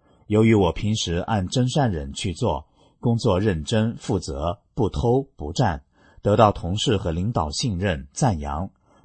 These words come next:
当然要把我留下。可班上的其他人心里就不平衡了，得知要被裁掉的人每日怨气连篇，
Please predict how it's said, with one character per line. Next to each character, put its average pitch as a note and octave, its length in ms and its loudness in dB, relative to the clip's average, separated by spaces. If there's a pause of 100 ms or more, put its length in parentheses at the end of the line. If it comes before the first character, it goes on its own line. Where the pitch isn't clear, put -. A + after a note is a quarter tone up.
当 C3+ 180 4
然 F2+ 220 0
要 G#2+ 120 4
把 F2+ 200 0
我 D#2+ 100 -4
留 C#2+ 220 -8
下。 E2 320 -4 (400)
可 G2 180 0
班 C#3 180 4
上 C#3+ 200 0
的 F#2 100 -2
其 - 200 -4
他 C3 200 0
人 D2 320 -6 (160)
心 A2+ 260 0
里 F2+ 120 0
就 F#2 180 0
不 F#2 160 -4
平 F2 240 -8
衡 D2+ 220 -10
了， D#2 240 -6 (340)
得 G2+ 160 2
知 A#2 220 2
要 A2+ 100 4
被 G2+ 160 2
裁 E2+ 220 -2
掉 A#2 180 2
的 F2 140 0
人 D2+ 320 -4
每 E2+ 200 -6
日 G#2 200 -2
怨 A2 260 0
气 - 160 -4
连 D2 220 -10
篇， F#2+ 360 -6